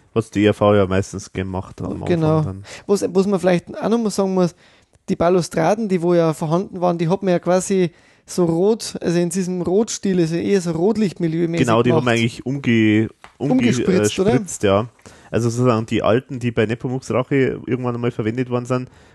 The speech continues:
Speaker 1: die dann bei hundert Jahre E R V wiederum umgebaut, also und, äh, also umgefärbt worden sind,
Speaker 2: Hat man wieder
Speaker 1: haben wir dann
Speaker 2: umgefärbt.
Speaker 1: nochmal umgefärbt, <laughs> ja, wurde. Genau.
Speaker 2: Aber hat aber auch gut
Speaker 1: Aber hat
Speaker 2: ausgeschaut.
Speaker 1: gut ausgeschaut, ja, und sehr, also halt so richtig Rotlicht überall und sehr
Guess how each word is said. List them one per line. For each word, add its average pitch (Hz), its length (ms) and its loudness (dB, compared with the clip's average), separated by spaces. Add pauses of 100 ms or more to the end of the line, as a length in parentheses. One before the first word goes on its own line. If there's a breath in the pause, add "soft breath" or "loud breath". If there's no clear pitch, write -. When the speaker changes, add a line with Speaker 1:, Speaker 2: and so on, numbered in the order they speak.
(120)
Speaker 1:
die 113 100 -2
dann 113 140 2
bei 110 120 4
hundert 156 300 0
Jahre 143 280 2
E 135 100 2
R 131 120 2
V 135 280 0
wiederum 135 360 0
umgebaut, 131 800 -2
also 110 280 0
und, 117 580 -8
äh, - 180 -2
also 110 200 2
umgefärbt 135 680 -2
worden 127 240 0
sind, 135 260 0
Speaker 2:
Hat 180 120 -4
man 220 120 0
wieder 208 160 2
Speaker 1:
haben 131 80 2
wir 135 60 2
dann 127 100 2
Speaker 2:
umgefärbt. 156 160 2
Speaker 1:
nochmal 160 220 2
umgefärbt, 151 720 -2
<laughs> 147 140 2
ja, 131 100 -2
wurde. 139 340 0 (680 loud breath)
Genau. 117 400 0 (260)
Speaker 2:
Aber 196 200 2
hat 220 120 0
aber - 200 0
auch 202 100 0
gut 220 180 0
Speaker 1:
Aber 190 100 0
hat 139 60 0
Speaker 2:
ausgeschaut. 160 300 0
Speaker 1:
gut 160 120 2
ausgeschaut, 123 320 0
ja, 104 100 4
und 120 140 -2
sehr, 113 220 2
also 110 360 2
halt 113 140 2
so - 80 0
richtig 117 320 0
Rotlicht 123 540 -2
überall 110 480 0
und 95 320 -10
sehr 98 340 -2